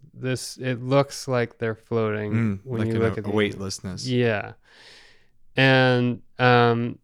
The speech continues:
Speaker 1: I took each of those photos and made a cartoon drawing of each person and added a helmet on it.
Speaker 2: Wow.
Speaker 1: And then actually didn't have Photoshop at this time, so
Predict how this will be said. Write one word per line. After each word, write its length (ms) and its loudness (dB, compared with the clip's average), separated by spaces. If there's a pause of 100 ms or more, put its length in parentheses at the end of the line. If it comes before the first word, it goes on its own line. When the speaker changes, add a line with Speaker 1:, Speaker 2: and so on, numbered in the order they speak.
(240)
Speaker 1:
I 120 2
took 300 -2
each 220 0
of 120 0
those 240 2
photos 560 2
and 640 -2 (140)
made 480 -2
a 180 -2
cartoon 560 -4
drawing 460 -2
of 320 -8
each 240 -10
person 440 -6
and 220 -8
added 340 -6
a 60 -6
helmet 480 -6 (240)
on 260 -6
it. 200 -10 (320)
Speaker 2:
Wow. 220 -8
Speaker 1:
And 220 0
then 380 0 (760)
actually 380 0
didn't 380 2
have 360 0
Photoshop 600 -2
at 140 -6
this 200 -6
time, 380 -4
so 520 -4